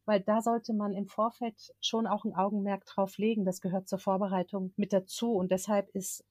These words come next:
ein Vorlauf in der Vorbereitung zu haben einfach sinnvoll, um sich in Ruhe einen Überblick zu verschaffen. Nicht nur, was gibt's an Möglichkeiten, sondern auch, was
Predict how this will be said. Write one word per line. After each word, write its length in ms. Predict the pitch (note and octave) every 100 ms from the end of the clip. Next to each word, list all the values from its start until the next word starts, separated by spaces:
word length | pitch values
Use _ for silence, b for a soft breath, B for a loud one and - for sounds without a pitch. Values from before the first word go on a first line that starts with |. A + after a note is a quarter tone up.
| -
ein 200 | G#3 E3+ -
Vorlauf 640 | - G#3+ A#3 A#3+ G3 G3
in 120 | G3 G3+
der 100 | G3
Vorbereitung 640 | G3+ G3 G3+ F#3+ G3 F#3+
zu 180 | - F#3+
haben 220 | F#3 F#3+
einfach 320 | F#3 F#3 G3
sinnvoll, 480 | - G#3+ A#3 - G#3
um 180 | F3+ G3
sich 180 | G3 -
in 80 |
Ruhe 300 | G3 F#3+ G#3
einen 120 | G#3+ F3+
Überblick 460 | F#3+ G3 G3 F#3+
zu 80 | -
verschaffen. 600 | F#3 F#3 F3+ F3 F#3 F#3
Nicht 160 | F#3+ -
nur, 140 | F#3
was 160 | E3+ -
gibt's 180 | F#3+ -
an 160 | F3+
Möglichkeiten, 760 | F#3 - C4+ - A#3 A#3 - A#3+
sondern 320 | G#3+ G#3 G3+
auch, 260 | - G3 -
was 280 | E3 G3 -